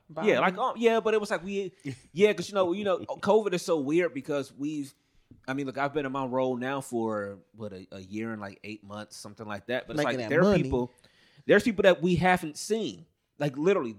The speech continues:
Speaker 2: even though, I mean, people have gotten, people have come into the department recently. There are people who haven't seen people that we work with other than Zoom. So,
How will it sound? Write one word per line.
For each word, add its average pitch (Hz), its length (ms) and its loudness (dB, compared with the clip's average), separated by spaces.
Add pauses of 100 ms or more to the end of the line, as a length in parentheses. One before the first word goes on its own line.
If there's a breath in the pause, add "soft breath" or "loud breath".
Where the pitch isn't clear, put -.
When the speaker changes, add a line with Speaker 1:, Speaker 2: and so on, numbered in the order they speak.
(100)
Speaker 2:
even 175 200 -4
though, 165 100 -2
I 160 120 2
mean, 151 160 -4
people 165 240 0
have 156 160 0
gotten, 143 340 -2
people 156 240 -6
have - 80 -8
come 139 100 -6
into 135 160 -8
the 117 80 -6
department 131 460 -4
recently. 131 340 -4
There 131 160 0
are 156 60 0
people 147 260 -6
who 127 140 -6
haven't 127 400 -8
seen 139 300 -8
people 120 220 -4
that 101 120 -4
we 113 100 -6
work 131 300 -2
with 113 160 -6
other 117 220 -6
than 104 180 -10
Zoom. 113 380 -8
So, 107 260 -4